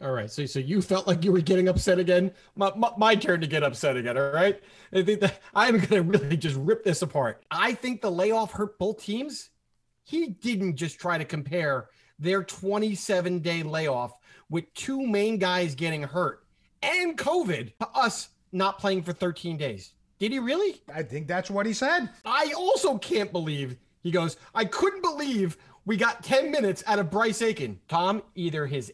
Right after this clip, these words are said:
Speaker 1: ankle was healed and he could play, or he couldn't.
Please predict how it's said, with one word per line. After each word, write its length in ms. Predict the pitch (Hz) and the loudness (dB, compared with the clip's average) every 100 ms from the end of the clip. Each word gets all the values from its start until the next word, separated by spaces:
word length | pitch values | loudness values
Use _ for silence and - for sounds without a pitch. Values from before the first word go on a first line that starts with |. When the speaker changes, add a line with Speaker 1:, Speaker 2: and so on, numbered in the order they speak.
| - | -8
Speaker 1:
ankle 380 | 139 156 262 | -6 -6 -8
was 180 | 302 330 | -6 -6
healed 480 | - 175 143 196 - _ _ _ _ - | -8 -6 -4 -6 -10 _ _ _ _ -12
and 120 | 131 | -6
he 120 | 143 | -4
could 180 | 180 285 | -6 -8
play, 400 | - 202 208 233 - _ _ _ _ - | -2 0 0 -2 -12 _ _ _ _ -12
or 280 | 135 139 135 | -6 -4 -6
he 220 | 175 185 | -8 -8
couldn't. 480 | - 214 127 101 - | -6 -4 -4 -8 -18